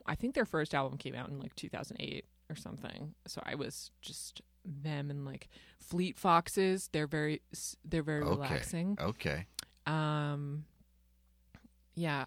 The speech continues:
Speaker 1: I also, in the, <sighs> this is so stupid, but in the <laughs> fall and winter, I listened to a lot of, like, classical music and jazz, which is
Speaker 2: Yes.
Speaker 1: very, very soothing.
Speaker 2: Yep.
Speaker 1: Really love Chet Baker.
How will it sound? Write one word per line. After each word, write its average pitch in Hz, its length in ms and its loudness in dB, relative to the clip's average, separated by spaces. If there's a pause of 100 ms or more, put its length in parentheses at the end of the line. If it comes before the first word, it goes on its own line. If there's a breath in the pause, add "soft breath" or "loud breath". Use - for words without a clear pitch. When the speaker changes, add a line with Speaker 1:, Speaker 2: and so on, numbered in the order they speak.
Speaker 1:
I 170 100 2
also, 214 440 2 (840 soft breath)
in 202 140 8
the, 196 120 6 (180)
<sighs> - 180 -14
this 175 200 -6
is 151 80 -6
so 147 460 -4
stupid, 147 540 -4
but 165 180 2
in 170 160 0
the 165 140 8
<laughs> - 0 -
fall 208 360 12
and 185 200 8
winter, 156 300 2
I 143 60 2
listened 151 340 -2
to 143 160 -2
a - 20 -2
lot 147 240 -2
of, 143 220 -4
like, 143 340 -8
classical 147 500 -4
music 147 360 -4
and 139 200 -6
jazz, 147 640 -4 (220 soft breath)
which - 180 -6
is - 0 -
Speaker 2:
Yes. - 160 -2
Speaker 1:
very, 180 480 0
very 165 240 -2
soothing. 185 720 -2
Speaker 2:
Yep. - 180 2 (340 soft breath)
Speaker 1:
Really 156 140 -2
love 147 260 0 (200)
Chet - 240 -6
Baker. 165 600 -4